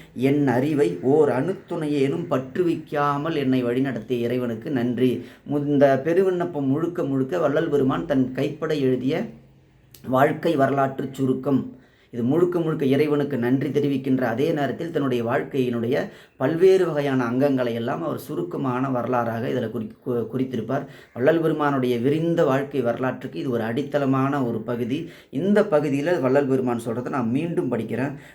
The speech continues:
"உலகியற்கண் பொன் விஷய விச்சை, பெண் விஷய விச்சை, மண் விஷய விச்சை முதலிய எவ்விஷய இச்சைகளிலும் என் அறிவை ஓர் அணுத்துணையேனும் பற்றுவிக்காமல் வழிநடத்திய இறைவனுக்கு நன்றி" அப்படிங்கிற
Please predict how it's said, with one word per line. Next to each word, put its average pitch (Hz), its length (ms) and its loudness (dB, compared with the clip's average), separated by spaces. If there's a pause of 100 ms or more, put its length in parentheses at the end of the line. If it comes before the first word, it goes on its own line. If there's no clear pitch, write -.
(140)
"உலகியற்கண் 139 880 0
பொன் 147 260 -2
விஷய 127 380 0
விச்சை, 117 420 -6
பெண் 143 340 -2
விஷய 127 340 -2
விச்சை, 113 380 -6
மண் 139 320 0
விஷய 131 380 0
விச்சை 117 400 -4
முதலிய 131 560 2 (300)
எவ்விஷய 160 640 2
இச்சைகளிலும் 147 760 -2
என் 131 260 4
அறிவை 127 360 0
ஓர் 135 320 0
அணுத்துணையேனும் 151 920 -2
பற்றுவிக்காமல் 135 1300 -2 (500)
வழிநடத்திய 139 580 0
இறைவனுக்கு 131 520 2
நன்றி" 127 420 2
அப்படிங்கிற 117 360 -2